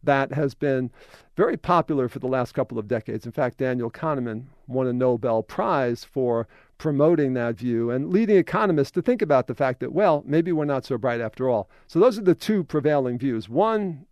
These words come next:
you know, we're Wall Street bankers. The other one, we're kind of dimwit. Uh,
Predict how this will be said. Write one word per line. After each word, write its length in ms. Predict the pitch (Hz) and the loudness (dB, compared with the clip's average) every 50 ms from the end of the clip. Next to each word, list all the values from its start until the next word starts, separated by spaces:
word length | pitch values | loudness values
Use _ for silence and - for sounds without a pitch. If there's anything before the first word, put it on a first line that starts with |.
| _ | _
you 140 | - 131 135 | -6 -4 -2
know, 160 | 135 131 120 | -2 -2 -2
we're 180 | 117 110 110 107 | -2 -2 -2 0
Wall 240 | 117 139 156 170 160 | 2 4 4 4 2
Street 320 | - - 170 151 139 - | 0 0 -2 -2 0 0
bankers. 440 | - 127 131 131 - 139 131 127 - | -2 -2 -2 -2 -2 -2 -4 -4 -4
The 100 | - 120 | -2 0
other 180 | 139 160 170 160 | 0 2 2 2
one, 300 | 160 156 151 147 135 120 | 0 0 0 0 -2 -2
we're 100 | 107 113 | -4 -4
kind 240 | - - 135 123 | -6 -6 -6 -6
of 160 | 113 101 - - | -6 -6 -6 -4
dimwit. 440 | - 151 151 147 123 117 120 - - - - - - - - - _ _ - | -4 -2 -2 -2 -2 -4 -4 -6 -8 -12 -20 -20 -20 -20 -20 -20 _ _ -2
Uh, 260 | 131 123 120 120 123 | 0 0 0 0 -2